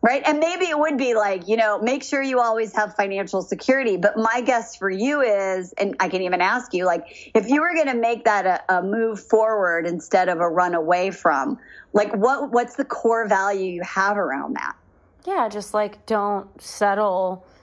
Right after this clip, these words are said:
Speaker 2: for anything less than being who you are in your career.
Speaker 1: Okay, so if you were gonna make that in the positive, what would it be?
Speaker 2: Like, commit to a purpose.
Speaker 1: I love it. Okay. So if your core value is, I, I wanna be with someone who's committed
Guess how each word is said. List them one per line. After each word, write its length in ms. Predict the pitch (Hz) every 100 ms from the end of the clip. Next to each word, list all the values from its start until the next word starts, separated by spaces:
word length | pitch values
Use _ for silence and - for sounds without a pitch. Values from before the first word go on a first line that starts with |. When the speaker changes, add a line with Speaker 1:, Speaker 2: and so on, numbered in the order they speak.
| _ _
Speaker 2:
for 120 | 202
anything 380 | 202 196 196 196
less 160 | 190 190
than 140 | 196
being 240 | 190 190
who 100 | 185
you 200 | 190 180
are 340 | 180 214 180 -
in 140 | 202
your 140 | 190 170
career. 440 | - 175 165 170 - _ _ _ _ _ _ _ _ _
Speaker 1:
Okay, 320 | 196 233 180 196
so 140 | 226
if 120 | 196
you 80 | 233
were 80 | 240
gonna 160 | 240
make 160 | 220 208
that 140 | 208
in 80 | 196
the 60 | 185
positive, 1000 | - 208 208 214 208 165 135 131 180 - -
what 200 | 190 180
would 100 | 180
it 160 | 170
be? 320 | 196 175 127 - _ _ _ - - _ _ -
Speaker 2:
Like, 160 | 220 208
commit 320 | - 208 190
to 120 | - 190
a 40 |
purpose. 540 | 185 220 - 220 - - _ _ _ _ _ _ _ _ _
Speaker 1:
I 120 | - 185
love 220 | 175 147
it. 140 | 117 -
Okay. 240 | - 156 - -
So 140 | - 247
if 80 | 208
your 160 | 240
core 500 | - - 262 269 294
value 520 | 269 240 233 220 214 190
is, 320 | 180 180 170 -
I, 380 | 185 185 185 -
I 280 | 190 190 185
wanna 320 | 175 190 214
be 220 | 202 214
with 180 | 208 214
someone 480 | 180 180 165 165 165
who's 240 | 180 165
committed 760 | - 190 175 175 175 196 208 214